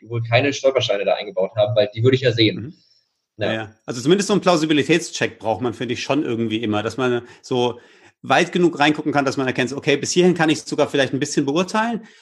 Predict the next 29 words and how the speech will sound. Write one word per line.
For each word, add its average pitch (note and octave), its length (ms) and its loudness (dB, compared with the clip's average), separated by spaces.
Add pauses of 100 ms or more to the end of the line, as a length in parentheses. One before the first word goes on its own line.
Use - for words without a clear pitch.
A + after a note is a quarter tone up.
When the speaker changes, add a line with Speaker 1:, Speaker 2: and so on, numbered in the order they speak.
(120)
Speaker 2:
Und B2+ 100 2
Speaker 1:
Mhm. C3+ 40 4
Speaker 2:
wenn D#3 80 6
ich - 60 0
jetzt F3+ 140 0
noch E3 80 2
so - 120 -2
ein - 40 0
bisschen G3+ 300 0
über F#3 220 2
meinen E3 320 2
persönlichen D#3 360 2
Horizont D#3 300 2
hinaus C#3 340 2
gucken A3 220 -2
kann F#3 120 4
und E3 60 2
sehe, D3+ 120 2
da D3 160 4
gibt's D#3 240 -4
noch E3 160 0
viel D3 120 0
mehr, C3+ 240 2
das, F3 200 -6
da C#3+ 80 2
könnte D#3 240 0
ich C#3+ 40 4
mich C3 140 0
reinarbeiten. E3+ 640 0